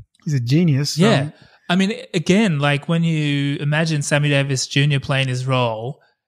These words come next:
Speaker 2: you gotta imagine that the role on paper was a lot more chilled out.
Speaker 1: Hmm.
Speaker 2: So he, that's all him, I think.
Speaker 1: It is.
Speaker 2: Um, there's a clip of him talking about how he thought about the character and what he
Speaker 1: Hmm.
Speaker 2: brought to the character,
Speaker 1: Hmm.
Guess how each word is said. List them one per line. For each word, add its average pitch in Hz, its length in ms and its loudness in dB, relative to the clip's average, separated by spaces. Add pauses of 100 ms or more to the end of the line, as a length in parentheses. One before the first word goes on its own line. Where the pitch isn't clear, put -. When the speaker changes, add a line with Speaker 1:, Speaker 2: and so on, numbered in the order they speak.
(280)
Speaker 2:
you 139 120 0
gotta 160 200 4
imagine 139 340 0
that 131 240 -4
the 120 320 -2 (240)
role 127 240 0
on 120 100 -2
paper 123 300 -2
was 127 320 -4
a 123 80 -4
lot 117 180 -6
more 117 380 -8 (320)
chilled 120 320 -4
out. 110 240 -4 (600)
Speaker 1:
Hmm. 147 340 2 (140)
Speaker 2:
So 131 520 0 (760)
he, 170 400 -2
that's 175 280 -2
all 165 200 2
him, 151 440 2
I - 60 -16
think. 139 500 -4 (220)
Speaker 1:
It 165 100 4
is. 202 460 0 (240)
Speaker 2:
Um, 135 260 0
there's 139 160 0
a 147 40 -2
clip 175 180 2
of 147 120 2
him 143 120 2
talking 143 300 -2
about 135 260 0 (520)
how 131 360 0
he 131 100 0
thought 135 280 -2
about 127 200 -4
the 127 60 -12
character 127 400 -6
and 123 80 -6
what 127 100 -4
he 170 60 2
Speaker 1:
Hmm. 160 80 6
Speaker 2:
brought 120 220 4
to - 100 -12
the 123 80 -8
character, 123 440 -4
Speaker 1:
Hmm. 151 280 4